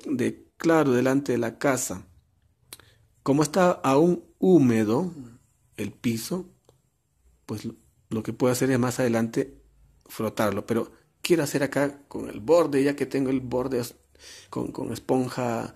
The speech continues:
con negro, voy a tratar de hacer un cerco. ¿Qué les parece? Con el filo nada más, con el filo, casi poniendo el color. Casi poniendo el color ahí, unas,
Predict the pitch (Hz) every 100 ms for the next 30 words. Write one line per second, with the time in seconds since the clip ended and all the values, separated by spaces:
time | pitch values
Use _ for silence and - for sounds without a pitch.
0 | - _ - 117 135 151 160 143 139 131
1 | 127 127 127 135 123 117 - 151 123 -
2 | - 127 120 104 107 110 123 127 123 -
3 | 175 131 120 107 101 - 110 107 - 135
4 | - 120 - 120 139 143 120 - - 104
5 | 98 _ _ _ _ _ _ _ _ _
6 | - - - 110 123 127 110 113 104 101
7 | 117 117 113 - _ - - 117 117 113
8 | - -